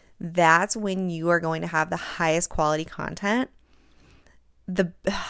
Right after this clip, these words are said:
some of the best videos that I ever made were from nights where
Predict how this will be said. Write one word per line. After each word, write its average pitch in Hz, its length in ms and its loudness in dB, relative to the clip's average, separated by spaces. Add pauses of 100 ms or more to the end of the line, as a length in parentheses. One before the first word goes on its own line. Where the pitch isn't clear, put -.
(300)
some 226 240 0
of 269 60 4
the 277 80 6
best 175 480 2
videos 156 440 -2
that - 180 -6
I 156 160 0
ever 165 220 -4
made 156 540 -8 (520)
were 190 140 4
from 180 400 4
nights 165 500 -2
where 160 720 0